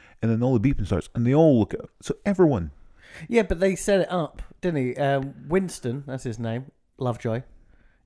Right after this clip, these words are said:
Speaker 2: Ian
Speaker 1: Yes.
Speaker 2: McShane, set it up so that if something went wrong, they'd all be there.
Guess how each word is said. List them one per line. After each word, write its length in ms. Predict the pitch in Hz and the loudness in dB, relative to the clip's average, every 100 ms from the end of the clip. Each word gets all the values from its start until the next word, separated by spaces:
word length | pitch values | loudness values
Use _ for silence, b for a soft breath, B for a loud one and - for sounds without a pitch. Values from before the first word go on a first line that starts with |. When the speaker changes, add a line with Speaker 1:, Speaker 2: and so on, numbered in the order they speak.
| 123 | -8
Speaker 2:
Ian 200 | 117 101 | -4 -4
Speaker 1:
Yes. 100 | 92 | -4
Speaker 2:
McShane, 280 | 110 110 - b b b - | -6 -6 -12 b b b -14
set 340 | - 170 - | -2 -2 -2
it 100 | - | -4
up 340 | 147 113 - - _ _ _ _ _ | -4 -6 -14 -20 _ _ _ _ _
so 140 | 160 | -8
that 100 | 143 | -6
if 100 | 147 | -6
something 220 | - 143 | -4 -4
went 160 | 139 139 | -2 -4
wrong, 260 | 135 139 123 | -2 -4 -2
they'd 140 | 131 | -2
all 120 | 131 | -2
be 120 | 131 | -2
there. 300 | 131 147 95 | -4 -4 -6